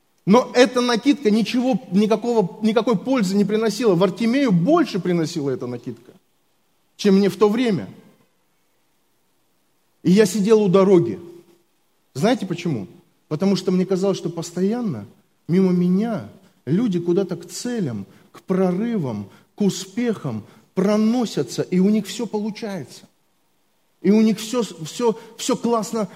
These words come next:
происходит. Бог их так, так, так благословляет. А я сижу возле дороги, слепой, в накидке и в пыли. А вам не знакомо это?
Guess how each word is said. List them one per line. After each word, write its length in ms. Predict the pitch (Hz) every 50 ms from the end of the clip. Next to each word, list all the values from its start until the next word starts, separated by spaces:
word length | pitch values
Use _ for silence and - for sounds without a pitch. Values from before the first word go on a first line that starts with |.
| - - _
происходит. 680 | - 208 208 220 208 - - - 233 214 160 120 110 - - - _ _ _ _ _ _
Бог 220 | 147 180 254 208 254
их 120 | 220 -
так, 400 | - - 254 240 226 208 - -
так, 300 | - 254 233 226 - -
так 200 | - 247 240 196
благословляет. 640 | 196 214 208 190 202 196 - 220 208 208 196 160 - - - - - _ _ _ _ _ _ _
А 100 | - 170
я 160 | 180 185 175 170
сижу 320 | - 185 175 160 190 214
возле 260 | 185 180 156 131 151
дороги, 500 | 143 139 156 160 160 143 120 110 104 - -
слепой, 640 | - - - - 170 170 170 170 190 220 214 208 - -
в 160 | - 135 127 160
накидке 560 | 160 147 151 - 185 180 - - - - - - -
и 60 | -
в 160 | 160 - - -
пыли. 420 | - 147 131 123 113 101 95 - - - _ _ _ _ _ _ _ _ _ _ _ _ _ _ _ _ _ _ _ _ _ _ _ _ _ _
А 160 | - 135 139 - _ _
вам 300 | 101 113 135 165 175 170
не 80 | 165 151
знакомо 420 | 139 147 139 - - 104 95 92
это? 120 | 82 92